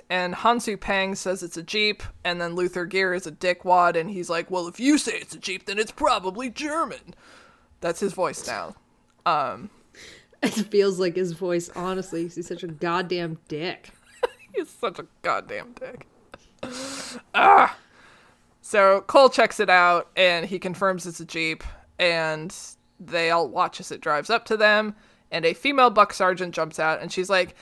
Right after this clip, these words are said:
Speaker 1: "Hey, what's up, guys? Are you the one hundred nineteenth?" And Lifer is like, "Bitch, excuse me, have you forgotten how to salute?" And Rainey
Speaker 2: I wanted to punch her so bad.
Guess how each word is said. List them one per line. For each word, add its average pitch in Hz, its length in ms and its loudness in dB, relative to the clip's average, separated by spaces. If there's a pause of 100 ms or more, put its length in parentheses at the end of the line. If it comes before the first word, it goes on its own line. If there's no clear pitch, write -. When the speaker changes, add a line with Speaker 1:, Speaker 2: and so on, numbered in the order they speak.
(300)
Speaker 1:
"Hey, 320 180 12
what's 320 200 6
up, 311 160 10
guys? 294 340 8
Are 277 80 2
you 294 140 0
the 285 220 10
one 277 200 2
hundred 285 260 2
nineteenth?" 277 800 0
And 202 180 2
Lifer 196 320 2
is 185 160 -2
like, 180 300 0 (200)
"Bitch, - 280 0
excuse 262 500 -2
me, 269 160 -2
have 220 180 -4
you 214 100 -10
forgotten 226 460 0
how 220 140 2
to 208 100 -2
salute?" 156 500 -8 (380)
And 254 300 4
Rainey 311 400 6
Speaker 2:
I - 40 4
wanted 214 320 0
to 214 80 0
punch - 420 -4
her 196 100 -6
so - 440 4
bad. 185 480 -8